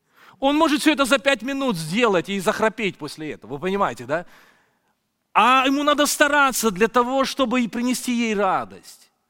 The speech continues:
А она понимает, что, что ему нужно, но и она старается, чтобы принести ему радость. И вот здесь нужен сильный мотив.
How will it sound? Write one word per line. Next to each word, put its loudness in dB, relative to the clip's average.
А 6
она 2
понимает, 2
что, -4
что -4
ему 0
нужно, 2
но 2
и 4
она 2
старается, 0
чтобы -4
принести -6
ему -2
радость. -6
И -6
вот 2
здесь 2
нужен -4
сильный -4
мотив. -8